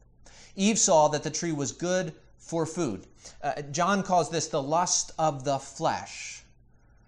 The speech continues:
"This thing will bring satisfaction to my body, therefore I ought to take it." Eve has given in to sensuality,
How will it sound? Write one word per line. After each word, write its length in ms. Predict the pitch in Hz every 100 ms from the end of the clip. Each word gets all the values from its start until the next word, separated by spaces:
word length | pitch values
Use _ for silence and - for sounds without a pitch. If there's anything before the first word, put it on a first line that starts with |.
| - 139
"This 420 | 175 240 - -
thing 380 | - 208 185 156
will 180 | 156
bring 280 | 151 170 165
satisfaction 1040 | - 196 175 165 - 208 190 - - 170 151
to 180 | - 160
my 240 | 147 131
body, 380 | 117 123 117 107
therefore 720 | 113 175 185 - 175 135 -
I 120 | 127
ought 260 | 117 123 -
to 100 | 123
take 280 | - 120 -
it." 300 | - - - - - - - - - -
Eve 240 | 165 185
has 200 | 160 147
given 280 | 123 156 165
in 120 | 165 147
to 100 | 139
sensuality, 1000 | 151 139 143 127 127 127 98 82 -